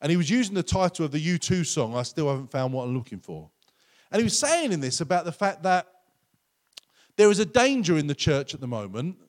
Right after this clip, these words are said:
the, the global church, pr-, all the big churches, that we present an image that's like every time you go into your prayer closet, a cloud appears, an angel starts singing, and we experience this glorious presence of God.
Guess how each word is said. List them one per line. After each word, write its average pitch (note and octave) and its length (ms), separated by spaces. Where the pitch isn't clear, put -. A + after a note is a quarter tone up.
the, C#3+ 140
the C#3 100
global C#3+ 380
church, A#2+ 500
pr-, D3+ 120
all F3 120
the C3+ 80
big C3+ 180
churches, G2+ 600
that G#3+ 120
we A3 180
present A#3 420
an A3 100
image C#3 480
that's D#3+ 180
like F3+ 300
every C#4 480
time F#3+ 460
you D#3 80
go E3+ 140
into D#3+ 180
your D3+ 80
prayer E3+ 260
closet, A2 520
a E3+ 80
cloud G3 420
appears, A#2+ 720
an E3+ 120
angel G3+ 340
starts D#3+ 380
singing, D3+ 360
and C#3 80
we D#3+ 120
experience E3+ 400
this D3+ 100
glorious F#3 400
presence D#3+ 340
of C#3 120
God. A#2 360